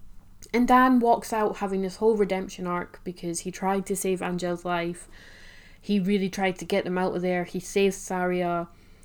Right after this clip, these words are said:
He, he doesn't just flee off and look after himself.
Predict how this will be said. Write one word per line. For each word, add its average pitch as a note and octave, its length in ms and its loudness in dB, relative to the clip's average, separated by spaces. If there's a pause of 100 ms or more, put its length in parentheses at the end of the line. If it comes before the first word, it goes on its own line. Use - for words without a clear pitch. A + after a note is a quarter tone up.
(960)
He, F3+ 320 -10
he F#3 140 -4
doesn't G3 320 2
just F#3 200 -6
flee G3 280 0
off F#3 260 2
and F3+ 140 0
look F3+ 140 -2
after F3 340 -4
himself. F3 720 -2